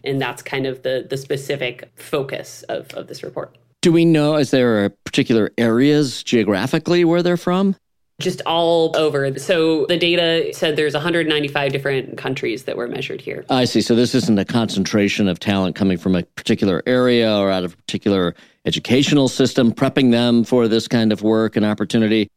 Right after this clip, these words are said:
Speaker 1: Not reflected in the, in this report. You know, I'm sure there are trends to that regard that we could look at separately.
Speaker 2: And is this generally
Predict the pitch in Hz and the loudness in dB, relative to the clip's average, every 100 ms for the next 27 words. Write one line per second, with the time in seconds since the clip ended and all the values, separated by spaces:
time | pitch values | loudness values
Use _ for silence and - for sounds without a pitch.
0 | _ _ _ - 208 320 311 294 269 240 | _ _ _ -8 -4 -2 -2 -4 -2 0
1 | 202 190 165 170 160 175 147 185 190 180 | 0 2 0 0 -2 -6 -2 -2 0 0
2 | 160 160 202 190 165 151 147 165 151 151 | 0 -2 -2 -2 0 -2 -4 -2 0 -2
3 | - 165 143 139 143 135 135 139 139 147 | -4 -4 -4 -4 -4 -4 -2 -4 -4 -4
4 | 135 143 139 131 135 135 117 - 113 - | -4 -4 -6 -6 -6 -6 -8 -8 -10 -8
5 | - 78 127 _ _ _ _ _ _ _ | -8 -8 -10 _ _ _ _ _ _ _
6 | 190 196 185 190 - - 190 208 202 196 | 2 2 2 0 0 2 4 4 4 4
7 | 170 | 2